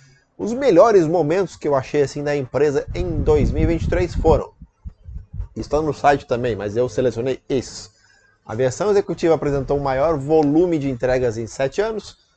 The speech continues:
Número dois, o C trezentos e noventa foi selecionado pela Coreia do Sul. E o número três, que eu achei bastante interessante, as entregas do E dois,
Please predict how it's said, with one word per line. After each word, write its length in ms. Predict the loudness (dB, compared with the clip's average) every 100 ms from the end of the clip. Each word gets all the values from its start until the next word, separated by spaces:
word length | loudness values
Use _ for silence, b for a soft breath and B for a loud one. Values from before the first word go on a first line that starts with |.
| _ _ -8
Número 280 | -4 0 2
dois, 280 | 6 6 4
o 60 |
C 240 | -4 -6 -6
trezentos 420 | -2 -2 -2 -2
e 40 |
noventa 360 | -4 -2 -4 -6
foi 240 | -2 -2
selecionado 540 | 0 -2 0 -2 -2 -4 -4
pela 240 | 0 0
Coreia 640 | -2 0 2 4 2 2
do 140 | 4 4
Sul. 260 | 4 0 B B -8
E 120 | -4 0
o 60 |
número 280 | 2 4 2
três, 240 | 2 0
que 60 | 2
eu 40 |
achei 160 | 0 0
bastante 400 | -2 -2 -4 -4
interessante, 640 | -4 0 0 -2 -8 -8 _ b b b
as 200 | -6 -4
entregas 500 | -2 0 2 0 0
do 220 | -2 0
E 80 | 2
dois, 320 | 2 2